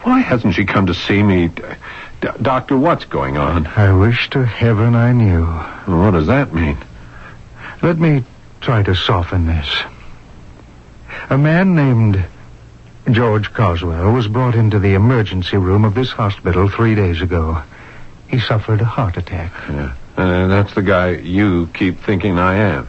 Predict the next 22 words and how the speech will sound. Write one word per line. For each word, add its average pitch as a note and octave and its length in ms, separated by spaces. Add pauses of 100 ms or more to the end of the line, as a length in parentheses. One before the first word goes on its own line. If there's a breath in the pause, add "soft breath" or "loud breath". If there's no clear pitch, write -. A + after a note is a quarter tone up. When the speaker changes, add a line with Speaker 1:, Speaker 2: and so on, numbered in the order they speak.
(100)
Speaker 2:
We G2+ 140
worked G#2 340
on F2 160
him F#2 280
for B2+ 200
an C#3 80
hour. D#2+ 400 (880 loud breath)
For C3+ 100
seven E3 360
minutes, G2+ 340 (880)
he A#2 100
was G2 300 (560)
clinically F2 540
dead. F2 440 (800 loud breath)
We D3 140
literally B2 600 (460 loud breath)
brought B2+ 280
his A2 220
body G2 600
back F2+ 380
to A2 100
life. F#2+ 540